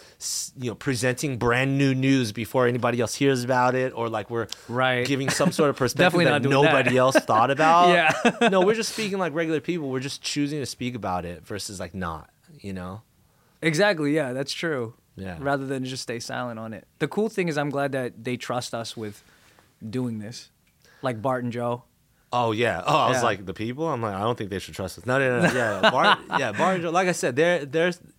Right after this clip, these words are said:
Speaker 1: them being adaptive, recognizing, like, you know, how to, uh, encourage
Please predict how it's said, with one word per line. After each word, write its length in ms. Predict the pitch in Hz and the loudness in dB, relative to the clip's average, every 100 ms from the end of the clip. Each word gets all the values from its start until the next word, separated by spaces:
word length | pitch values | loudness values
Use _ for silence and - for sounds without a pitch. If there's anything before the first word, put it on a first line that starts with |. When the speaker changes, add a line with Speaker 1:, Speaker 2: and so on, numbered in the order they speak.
| _ | _
Speaker 1:
them 480 | 127 120 143 175 180 | -20 -6 -2 -2 -2
being 320 | 175 175 170 _ _ _ _ _ | -2 -2 -6 _ _ _ _ _
adaptive, 840 | 110 104 113 117 127 151 151 151 - | -10 -6 -2 -2 -2 -2 -2 -2 -6
recognizing, 1160 | 101 107 123 - 139 131 131 127 135 135 139 117 | -16 -6 -6 -6 -10 -6 -6 -6 -8 -10 -10 -10
like, 260 | 107 98 - | -12 -12 -14
you 100 | 107 | -10
know, 160 | 104 | -10
how 240 | 101 - 117 | -10 -10 -6
to, 320 | 113 104 98 - - _ _ | -6 -6 -10 -14 -20 _ _
uh, 400 | 101 95 90 82 - | -6 -6 -8 -12 -12
encourage 760 | 110 - 117 117 123 113 - | -12 -8 -2 -2 -2 -6 -14